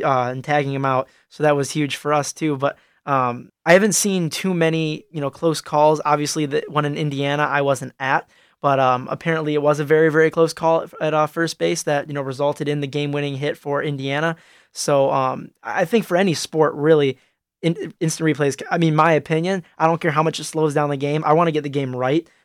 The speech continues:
So I'm one of those kind of people. I definitely am a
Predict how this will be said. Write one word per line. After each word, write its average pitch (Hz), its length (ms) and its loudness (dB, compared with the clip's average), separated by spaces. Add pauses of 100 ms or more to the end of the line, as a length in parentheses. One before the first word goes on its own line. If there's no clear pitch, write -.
So 143 80 -6
I'm 151 100 4
one 151 100 2
of 147 40 0
those 143 180 0
kind 160 160 -2
of 156 80 -4
people. 165 360 -2
I 143 280 0 (260)
definitely 156 480 0 (200)
am 151 100 -4
a 139 140 -2